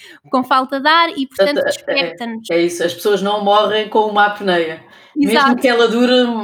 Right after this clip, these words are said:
Speaker 2: mais de dois minutos, e eu já vi isso, portanto, que é assustador. As pessoas,
Speaker 1: Sim.
Speaker 2: as pessoas não morrem com isso, não é?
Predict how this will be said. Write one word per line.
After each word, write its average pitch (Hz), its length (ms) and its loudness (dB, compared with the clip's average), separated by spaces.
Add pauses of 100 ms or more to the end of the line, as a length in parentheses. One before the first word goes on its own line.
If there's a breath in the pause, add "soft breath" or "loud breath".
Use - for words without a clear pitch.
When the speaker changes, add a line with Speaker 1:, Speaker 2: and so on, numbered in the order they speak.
(240)
Speaker 2:
mais 196 360 0
de 190 40 -8
dois 208 220 -2
minutos, 208 360 -4
e 226 60 -4
eu 214 140 2
já 208 140 2
vi 208 280 -2
isso, 180 220 -8
portanto, 165 320 -2
que - 100 0
é 180 60 4
assustador. 180 640 0 (360 loud breath)
As - 80 -12
pessoas, 262 220 -4
Speaker 1:
Sim. 240 100 -6
Speaker 2:
as - 60 -10
pessoas 180 260 0
não 190 100 0
morrem 190 340 0
com 208 120 -2
isso, 175 380 -2
não 170 100 -4
é? 165 120 -8